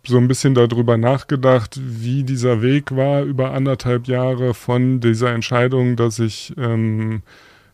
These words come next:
Bogenjagd gerne für mich, äh, erforschen möchte, bis zu diesem Punkt jetzt an diesem Baum. Und, ähm, ich würd sagen, das war eine sehr große innere Ruhe. Ähm, und,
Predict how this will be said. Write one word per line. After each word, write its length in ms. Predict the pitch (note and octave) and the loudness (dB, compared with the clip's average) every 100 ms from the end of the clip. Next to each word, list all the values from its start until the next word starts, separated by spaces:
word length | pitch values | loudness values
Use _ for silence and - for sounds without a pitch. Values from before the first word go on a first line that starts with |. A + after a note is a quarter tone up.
| _ C3 A#2+ - | _ -18 -18 -18
Bogenjagd 840 | F#3+ A#2+ B2 B2+ A#2+ A2+ A2 - | -14 -4 -2 2 2 2 0 -4
gerne 380 | A#2+ A2+ A2+ A#2 | -2 0 0 -2
für 140 | - | -4
mich, 320 | A2+ G#2+ - B2 | -6 -6 -10 -10
äh, 420 | B2 B2 B2+ C3+ | -8 -8 -8 -10
erforschen 460 | B2+ D3 D3+ - | -6 0 0 0
möchte, 380 | C#3+ C#3 - C#3 | -2 -2 0 0
bis 260 | A2+ B2 - | 0 -2 -2
zu 100 | B2+ | -4
diesem 280 | A#2 A2 A2 | -4 -4 -4
Punkt 300 | B2 A#2+ - | -4 -4 -6
jetzt 200 | A#2 A2+ | -8 -6
an 100 | A2+ | -6
diesem 240 | G#2 A2 | -6 -4
Baum. 360 | A#2 B2 C3+ C3+ - - _ _ - | -2 0 -2 -6 -12 -20 _ _ -6
Und, 500 | A#2 A2+ G#2+ - - | -2 -2 -2 -8 -10
ähm, 840 | C3 A#2 A2+ A2 G#2+ G#2 G#2 A2+ C#3 D#4 _ _ _ _ _ - | -6 -2 -2 -2 -2 -2 -4 -8 -14 _ _ _ _ _ _ -20
ich 160 | - | -8
würd 120 | A2+ | -6
sagen, 160 | A#2 A#2 | -2 0
das 120 | A2+ | 0
war 80 | B2 | 0
eine 120 | A#2 | 0
sehr 180 | A2 A#2+ | 2 0
große 340 | A2+ B2+ - | 0 -2 -2
innere 280 | A#2+ B2 G#2+ | -4 -4 -4
Ruhe. 640 | G2+ F#2+ G#2+ D3+ F3 G3 F3 _ - - _ _ _ _ _ _ _ - | -4 -6 -4 -4 -4 -6 -10 _ -20 -20 _ _ _ _ _ _ _ -8
Ähm, 680 | C3+ B2+ B2+ C3 C3 C3 - _ - | -4 -2 0 -2 -2 -6 -10 _ -4
und, 800 | C3 B2 A#2+ A#2+ - - - | 0 2 2 0 -4 -12 -14